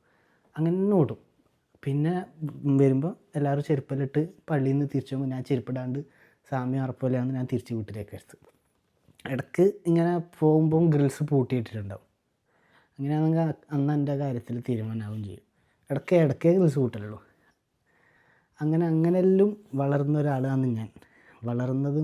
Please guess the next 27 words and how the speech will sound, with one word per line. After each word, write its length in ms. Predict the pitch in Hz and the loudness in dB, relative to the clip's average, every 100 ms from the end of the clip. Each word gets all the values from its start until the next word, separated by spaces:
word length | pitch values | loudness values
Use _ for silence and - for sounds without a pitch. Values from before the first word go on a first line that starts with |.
| 156 | 0
മാത്രമല്ല 380 | 147 147 143 147 127 | -2 -2 -2 0 0
വളർത്തിയ 400 | 123 123 - 147 | -2 -4 -2 2
ഒരാളാണ് 340 | 139 139 139 139 | 4 2 2 0
എൻ്റെ 140 | 131 113 | 0 -2
ഉമ്മ, 120 | 107 - _ _ 131 | -4 -10 _ _ -6
ഉമ്മയും 360 | 123 123 156 214 117 | -2 0 -2 -4 -8
ഉപ്പയും. 300 | _ 104 - _ _ _ _ _ _ _ _ | _ -16 -16 _ _ _ _ _ _ _ _
അന്ന് 240 | 139 139 160 - 127 | -2 0 0 -4 -4
എന്നെ 160 | 131 151 | -2 0
അങ്ങനെ 260 | 139 143 160 147 | 0 2 2 0
വളർത്തിക്കൊണ്ടത് 640 | 131 - 127 135 131 131 127 | -2 -6 -4 -2 -2 -2 -4
ഞാൻ 120 | 120 127 | -6 -6
അൽഹംദുലില്ലാ 520 | 127 117 117 117 117 120 | -8 -6 -6 -4 -4 -4
ഇന്ന് 180 | 113 117 113 | -4 -4 -4
ഈ 40 | 117 | -4
നിലയിലെത്തിയത്. 640 | 117 110 110 107 - 95 98 _ _ _ _ _ _ _ _ _ _ _ _ | -4 -6 -8 -10 -12 -14 -16 _ _ _ _ _ _ _ _ _ _ _ _
അതുപോലെ 340 | 127 127 127 123 | -8 -6 -6 -6
ഉപ്പ, 120 | - 113 - _ _ - - _ - | -8 -16 -18 _ _ -14 -14 _ -20
ഉപ്പ 120 | - 143 | -10 -4
എന്ന് 120 | 147 156 | -2 -4
വെച്ചാൽ 280 | - 160 175 - | -2 -4 -4 -2
കൂടുതൽ 300 | 170 165 190 190 | 0 2 4 2
അടിക്കുകയൊന്നും 400 | 139 - 160 156 | 0 0 2 2
ചെയ്യില്ല, 200 | 117 107 - _ _ _ _ _ _ _ _ - | 0 -8 -16 _ _ _ _ _ _ _ _ -18
അത്യാവശ്യം 520 | - - 120 240 269 | -10 -6 -6 -2 0
അടിക്കും. 280 | 170 - 139 - - _ | 0 0 -4 -4 -16 _
ആ 60 | _ | _